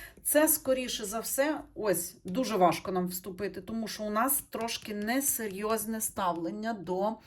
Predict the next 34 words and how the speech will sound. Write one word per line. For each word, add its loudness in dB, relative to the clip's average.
а, 2
тих -2
речей, -2
що -2
від -2
нас 0
вимагається, -2
так? 0
Але, 6
але 2
все -4
рівно, 0
якщо 0
дивитися, 0
оця 2
карта 0
справедливості, 0
так? 0
Тому -6
що -6
дивляться 2
трошечки, -6
ну, 0
це 2
може -2
бути -6
розкрадання -2
йде -8
у -8
нас. -10
У -12
нас 0
не -4
йде, 0